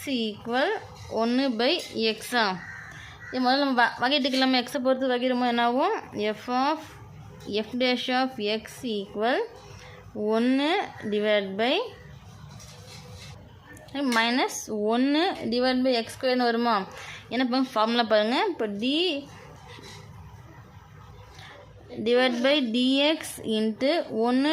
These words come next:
divide by x அப்படின்னும் போது இது வகையீடு செய்யும்போது நமக்கு என்ன வரும்? minus ஒண்ணு divide by எக்ஸ் ஸ்கொயர்னு வரும். சரிங்களா? அதுதான் இங்க எடுத்து எழுதியிருக்கோம். அப்போ நமக்கு முழு, மிகை முழு எண்கள்னா நமக்கு ஒண்ணுலேருந்து ஒண்ணு, ரெண்டு,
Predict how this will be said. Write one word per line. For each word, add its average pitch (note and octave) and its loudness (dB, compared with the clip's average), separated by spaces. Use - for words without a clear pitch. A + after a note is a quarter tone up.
divide A#3 2
by A#3+ 4
x G#3 -10
அப்படின்னும் G#3 2
போது G#3+ 2
இது A3+ 0
வகையீடு C#4 4
செய்யும்போது B3+ 4
நமக்கு A#3 2
என்ன B3 4
வரும்? D4 4
minus A#3 2
ஒண்ணு C4 4
divide A3+ 2
by D4 4
எக்ஸ் - -6
ஸ்கொயர்னு A3+ 4
வரும். G3 2
சரிங்களா? A3 2
அதுதான் A#3+ 4
இங்க A#3 4
எடுத்து G#3 2
எழுதியிருக்கோம். F#3+ 0
அப்போ A#3 0
நமக்கு C#4 2
முழு, C4+ 2
மிகை C4 2
முழு D4 4
எண்கள்னா C4 4
நமக்கு C#4+ 0
ஒண்ணுலேருந்து C4 6
ஒண்ணு, B3 4
ரெண்டு, A#3+ 2